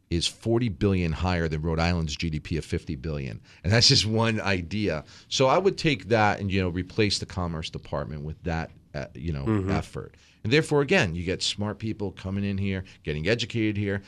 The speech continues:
Speaker 1: saying, "Hey, you know what? I wanna build a new app, or I wanna build a new business."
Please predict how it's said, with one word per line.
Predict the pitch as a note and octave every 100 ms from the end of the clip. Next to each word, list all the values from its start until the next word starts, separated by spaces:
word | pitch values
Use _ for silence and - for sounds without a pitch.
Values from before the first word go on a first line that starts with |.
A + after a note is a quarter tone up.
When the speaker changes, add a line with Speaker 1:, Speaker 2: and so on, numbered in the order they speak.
| -
Speaker 1:
saying, | G#2 F#2+
"Hey, | G#2+
you | F#2
know | A2
what? | A2+ C3 - - - - -
I | C#3
wanna | C#3+ F#2
build | F#2+ F2+
a |
new | E2+ E2
app, | D#2 G2 G2
or | F2
I | A2+
wanna | A2 E2+
build | E2+ E2+
a |
new | E2+ D#2
business." | E2+ E2 F#2+ -